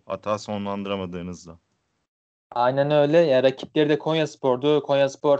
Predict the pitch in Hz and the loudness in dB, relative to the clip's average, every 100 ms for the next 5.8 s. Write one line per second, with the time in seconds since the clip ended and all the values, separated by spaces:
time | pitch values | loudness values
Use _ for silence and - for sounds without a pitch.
0 | - 127 139 - 139 135 147 151 139 135 | 0 -6 -6 -2 -4 -2 -4 0 2 2
1 | 123 123 113 120 117 120 131 143 143 131 | 0 -10 -12 -12 -10 -8 -8 -6 -4 -4
2 | - 139 - _ 123 127 135 139 151 143 | 0 0 0 _ -8 -2 0 2 2 0
3 | 135 135 135 143 143 147 135 139 143 - | 2 0 0 0 -2 -2 -2 -2 -2 -4
4 | 131 135 135 139 135 135 135 143 135 143 | -4 -2 -2 -4 -4 -6 -6 -6 -6 -2
5 | 135 143 143 143 143 139 143 156 | -2 0 -2 2 4 4 0 -6